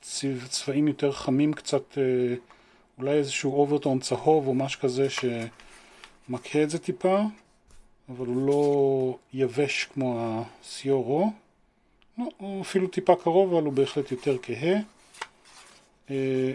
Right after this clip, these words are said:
אולי קצת מזכיר את Smoke on the Water מתחת לכל השין האדום. אה, קשה להחליט. אה, אין לי בדיוק משהו כמו ירוק כהה ספציפית כזה,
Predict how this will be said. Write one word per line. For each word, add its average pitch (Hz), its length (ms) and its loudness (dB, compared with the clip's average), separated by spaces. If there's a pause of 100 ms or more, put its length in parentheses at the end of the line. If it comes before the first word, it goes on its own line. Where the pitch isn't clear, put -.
(120)
אולי 143 420 2
קצת - 300 -4
מזכיר 139 320 0
את 135 80 2
Smoke 147 340 0
on 131 140 0
the 143 320 2
Water 156 40 -2
מתחת 135 480 -2
לכל 131 280 -2
השין 143 360 0
האדום. 139 520 2 (1800)
אה, 123 60 -14 (440)
קשה - 280 -6
להחליט. 127 640 -4 (1500)
אה, 127 40 -8 (2750)
אין 202 120 2
לי 220 60 2
בדיוק 156 440 -2
משהו 143 360 0
כמו 127 280 -2
ירוק 131 340 2
כהה 139 720 2
ספציפית - 640 -6
כזה, 202 400 0